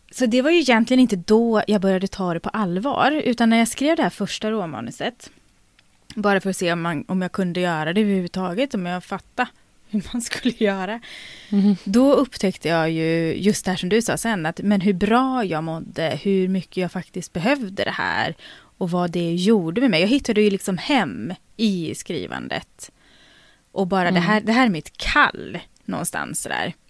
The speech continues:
Speaker 1: Och sen var det ju min, jag hade ju en testläsare också, en tidig testläsare, som ju sa typ att, eh, ja, det här, eh, är väl säkert någonting som är roligt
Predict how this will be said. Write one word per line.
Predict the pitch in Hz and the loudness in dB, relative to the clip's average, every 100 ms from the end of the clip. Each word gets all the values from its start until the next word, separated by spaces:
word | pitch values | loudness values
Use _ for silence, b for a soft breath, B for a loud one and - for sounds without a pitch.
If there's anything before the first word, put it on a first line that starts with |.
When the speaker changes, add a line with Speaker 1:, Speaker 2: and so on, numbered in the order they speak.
| b b b b - | b b b b -4
Speaker 1:
Och | 208 | -2
sen | - 262 277 | 4 6 6
var | 214 | 6
det | 190 | 6
ju | 190 | 6
min, | 214 226 226 | 6 4 4
jag | 240 | 4
hade | 240 170 | 4 2
ju | |
en | 170 | 0
testläsare | 170 165 - 160 - 175 | -2 -6 -4 -6 -4 -6
också, | 170 233 | -4 0
en | 226 | 2
tidig | 214 160 | 2 0
testläsare, | - 185 - 160 120 117 - _ _ _ _ _ _ - | -6 -10 -8 -10 -8 -8 -10 _ _ _ _ _ _ -16
som | - 220 196 190 | -4 0 2 2
ju | 185 | 0
sa | - 165 165 | 0 -2 -4
typ | - 190 180 - - - _ _ _ _ _ _ _ | -4 -4 -4 -6 -14 -20 _ _ _ _ _ _ _
att, | - 196 - _ _ - | -4 -4 -4 _ _ -4
eh, | 180 170 160 156 - | -2 -2 -4 -6 -6
ja, | 190 190 180 190 262 - _ _ _ _ _ _ _ _ _ - - | -2 0 0 0 -2 -4 _ _ _ _ _ _ _ _ _ -20 -4
det | 202 | -2
här, | 190 220 277 320 | 2 2 2 0
eh, | 339 330 330 330 - _ _ _ _ _ _ | 0 0 0 -4 -8 _ _ _ _ _ _
är | 285 | -2
väl | 294 | -2
säkert | - 208 196 202 | 0 -2 0 -2
någonting | 208 208 208 170 | -2 -4 -4 -6
som | - 190 | -4 -2
är | |
roligt | 190 170 143 151 - - | -2 -2 -4 -6 -8 -16